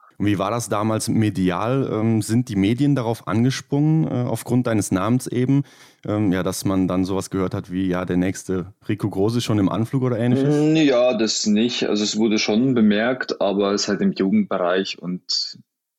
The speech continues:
Speaker 2: ja, das sind noch so viele Jahre dazwischen, bis man
Speaker 1: Mhm.
Speaker 2: dann mal konkurrenzfähig ist. Also da sind sie noch nicht gleich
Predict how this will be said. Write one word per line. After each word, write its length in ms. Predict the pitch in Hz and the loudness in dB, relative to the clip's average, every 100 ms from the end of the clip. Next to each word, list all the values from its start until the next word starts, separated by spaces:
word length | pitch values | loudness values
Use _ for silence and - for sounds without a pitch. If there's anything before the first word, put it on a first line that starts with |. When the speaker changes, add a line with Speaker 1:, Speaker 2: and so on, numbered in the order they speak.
| _ | _
Speaker 2:
ja, 220 | 80 87 | 0 0
das 140 | 101 104 | 0 2
sind 100 | 117 | 2
noch 100 | 110 | 2
so 140 | 123 | 0
viele 160 | 123 107 | 0 0
Jahre 240 | 110 113 | 2 2
dazwischen, 520 | 104 - 107 113 117 | 0 0 0 2 2
bis 120 | 101 | 4
man 100 | 101 | 2
Speaker 1:
Mhm. 40 | 95 | 2
Speaker 2:
dann 100 | 101 | 0
mal 120 | 107 | 0
konkurrenzfähig 800 | 107 104 95 107 - 104 101 95 | 0 0 2 0 2 2 2 2
ist. 300 | - 101 - - | 0 0 -2 -2
Also 220 | 90 92 | -2 0
da 120 | 90 | 0
sind 200 | 101 98 | 0 -2
sie 100 | 95 | 0
noch 120 | 92 | -2
nicht 220 | 92 - - | -2 -8 -4
gleich 480 | 85 85 85 - | -2 0 -2 -8